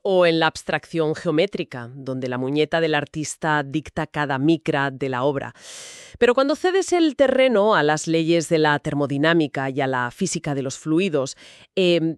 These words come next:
el protagonismo recae en la materia misma. La pintura deja de ser un vehículo para ilustrar algo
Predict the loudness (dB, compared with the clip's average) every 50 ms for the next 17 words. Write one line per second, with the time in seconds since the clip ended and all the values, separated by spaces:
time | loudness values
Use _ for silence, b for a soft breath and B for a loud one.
0 | -6 -4 -4 -4 -2 -2 -4 -2 -2 0 0 0 2 2 0 0 0 0 0 0
1 | 0 -2 -4 -4 -2 -2 -2 -2 -2 0 0 2 2 2 2 2 2 0 0 -2
2 | -2 -2 -2 -2 0 0 0 0 -2 -2 -4 -6 -10 -12 -12 -14 _ _ -16 -14
3 | -8 -4 -4 -4 -2 -2 0 2 2 2 2 0 -2 -2 0 -2 0 0 0 -2
4 | 0 0 0 0 0 0 0 0 -2 -2 0 0 0 0 -2 -4 -6 -6 -6 -6
5 | -8 -6 -4 -4 0 2 2 2 2 2 0 -2